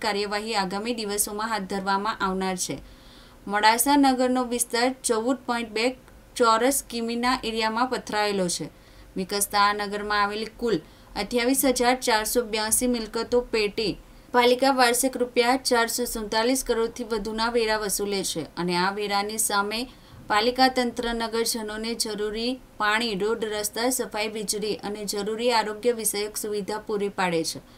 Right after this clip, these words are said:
નગરમાં આવેલ ચૌદ હજાર સાતસો ઓગણત્રીસ રહેણાંક,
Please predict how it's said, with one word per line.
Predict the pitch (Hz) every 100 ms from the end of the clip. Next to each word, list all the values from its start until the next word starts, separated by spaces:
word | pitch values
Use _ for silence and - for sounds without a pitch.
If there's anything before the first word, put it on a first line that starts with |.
| - - - - -
નગરમાં | 202 208 220 247 269
આવેલ | 254 254 269
ચૌદ | - 247 247 247 254
હજાર | 233 233 247 269 -
સાતસો | 226 220 - 240
ઓગણત્રીસ | 208 226 226 247 247 -
રહેણાંક, | 214 214 208 190